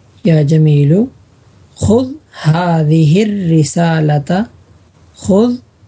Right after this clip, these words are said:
هذه الرسالة، یا یوں کہو، خذ هذه الرسالة یا جمیل، ٹھیک ہے، یا جمیل، خذ هذه الرسالة، یا خذ هذه الرسالة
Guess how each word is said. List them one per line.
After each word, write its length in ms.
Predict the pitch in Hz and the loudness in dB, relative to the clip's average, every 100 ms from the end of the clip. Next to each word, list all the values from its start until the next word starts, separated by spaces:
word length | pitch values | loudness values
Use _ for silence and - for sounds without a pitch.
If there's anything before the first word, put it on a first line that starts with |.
| _ _ _ _ - 170 | _ _ _ _ -2 0
هذه 520 | 175 180 170 160 180 | 2 0 0 2 0
الرسالة، 880 | 180 180 160 180 185 190 180 - 214 233 _ _ _ _ - | 0 -2 -2 -2 -2 0 -2 -2 -2 -2 _ _ _ _ -4
یا 80 | 185 | -2
یوں 300 | 175 170 170 - | 0 -2 -4 -6
کہو، 400 | 160 - 151 151 | -8 -2 0 0
خذ 300 | - 220 254 | -2 -2 0
هذه 600 | 202 180 190 180 175 175 175 | -2 0 0 0 2 0 0
الرسالة 800 | 160 165 147 170 160 160 151 156 | 0 0 0 0 0 -2 -2 0
یا 260 | 156 156 | 2 0
جمیل، 680 | 143 160 156 156 160 190 240 - _ _ _ _ _ _ | 0 0 2 2 0 0 -4 -6 _ _ _ _ _ _
ٹھیک 300 | - 151 - | -4 -4 0
ہے، 200 | 170 247 - _ _ | -2 -2 -6 _ _
یا 280 | 160 165 160 | 0 2 0
جمیل، 560 | 156 170 165 180 233 302 - _ _ - - - | 0 2 2 2 0 -2 -8 _ _ -20 -20 -4
خذ 240 | 196 240 | -2 0
هذه 480 | 190 208 214 220 202 | 0 0 0 0 -2
الرسالة، 840 | 220 233 214 226 233 233 220 262 277 - - - - - - | -2 -2 -2 -2 -2 -2 -2 -6 -6 -14 -20 -20 -20 -20 -4
یا 280 | 175 175 160 - _ _ _ | -2 -2 -4 -10 _ _ _
خذ 280 | - 226 262 | -6 -2 -2
هذه 560 | 226 190 202 180 160 175 | 0 0 0 0 0 0
الرسالة 800 | 160 160 - 151 147 143 185 | 0 -2 0 -2 0 -2 -4